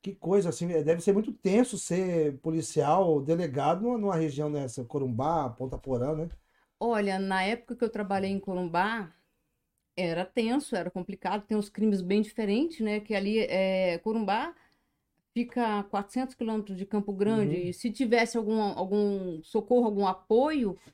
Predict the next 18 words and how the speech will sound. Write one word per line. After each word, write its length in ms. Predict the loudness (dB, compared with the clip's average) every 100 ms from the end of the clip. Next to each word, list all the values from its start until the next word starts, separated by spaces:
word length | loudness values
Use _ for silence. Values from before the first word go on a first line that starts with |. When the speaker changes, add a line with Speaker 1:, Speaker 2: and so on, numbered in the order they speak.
| _ _ _ _
Speaker 2:
que 80 | 4
a 20 |
gente 160 | 4 2
precisasse, 680 | -2 0 2 2 2 -2
só 240 | 2 2 2
a 40 |
trezentos 420 | -2 2 2 2
quilômetros, 400 | -2 2 2 2
só 80 | -2
em 60 | -2
Aquidauana, 680 | 0 -2 0 2 0 -2 -6
porque 140 | -2
Miranda 300 | 0 0 -2
é 20 |
pequenininho 540 | -2 2 4 6 6 4
também. 400 | 2 0 -2 -2
Speaker 1:
É. 260 | -4 -4 -6 _ -8
Speaker 2:
Então, 300 | 4 4